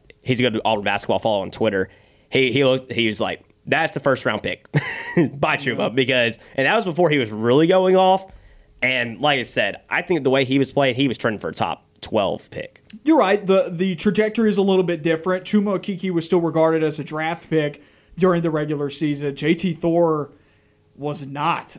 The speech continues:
Speaker 2: until he decided to stay in. And once he left his name in the actual draft, that's when, like, immediately that week, you started hearing him trending up draft boards.
Speaker 1: I think Twitter, honestly, is a reason for him to rise, is because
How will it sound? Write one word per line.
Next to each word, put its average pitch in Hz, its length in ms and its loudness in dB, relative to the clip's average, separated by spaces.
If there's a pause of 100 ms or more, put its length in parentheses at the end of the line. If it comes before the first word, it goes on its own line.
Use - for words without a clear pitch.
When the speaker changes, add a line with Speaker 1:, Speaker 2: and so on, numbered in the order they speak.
Speaker 2:
until 139 440 -8
he 139 120 -4
decided 139 460 -4
to 135 40 -10
stay 139 400 -4
in. 143 220 -8
And 120 100 -14
once 151 220 -6
he 196 100 2
left 165 300 0
his 185 180 2
name 160 360 -4
in 156 180 -6
the 160 80 -2
actual 156 400 -4
draft, 143 680 -6
that's 165 400 -4
when, 170 180 -4
like, 156 220 -4
immediately 160 560 0
that 190 320 0
week, 262 340 0
you 175 80 -4
started 180 360 0
hearing 175 220 0
him 165 140 -2
trending 160 400 -4
up 165 140 -2
draft 165 340 -6
boards. 90 460 -14
Speaker 1:
I 123 180 0
think 160 380 0
Twitter, 131 480 2 (120)
honestly, 110 920 -2 (240)
is 127 160 4
a 110 40 4
reason 104 680 2
for 95 140 -4
him 113 200 2
to 98 80 -2
rise, 95 720 -8
is 131 160 2
because 117 540 2